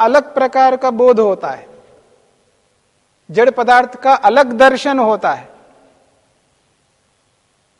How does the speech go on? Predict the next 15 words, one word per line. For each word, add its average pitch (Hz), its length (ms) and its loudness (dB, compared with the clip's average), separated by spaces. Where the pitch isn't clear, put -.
और 180 120 0
स्वयं 247 480 -2
का 254 180 0
अलग 233 240 -2
दर्शन 214 380 -4
होता 202 300 -8
है 190 160 -16
योग 220 320 2
में। 147 160 -8
परंतु 262 460 2
योग 214 440 2
जब 262 260 0
नहीं 196 460 -6
होता 202 380 0
है, 143 200 -10